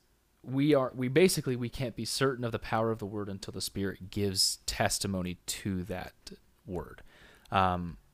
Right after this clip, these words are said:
and he's made that argument a few times now,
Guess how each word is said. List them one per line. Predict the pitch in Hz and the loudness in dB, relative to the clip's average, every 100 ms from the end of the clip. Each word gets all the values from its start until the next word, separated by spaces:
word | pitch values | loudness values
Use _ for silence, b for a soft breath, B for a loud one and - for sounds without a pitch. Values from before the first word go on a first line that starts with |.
| _ _ - | _ _ 0
and | 135 | 0
he's | 127 | 2
made | 143 170 | 4 4
that | 175 | 6
argument | 123 123 113 104 - - - | 4 2 0 -4 -6 -16 -12
a | |
few | - - 156 | -12 -4 -4
times | - 107 95 - | -2 -2 -2 -6
now, | 82 - | -10 -12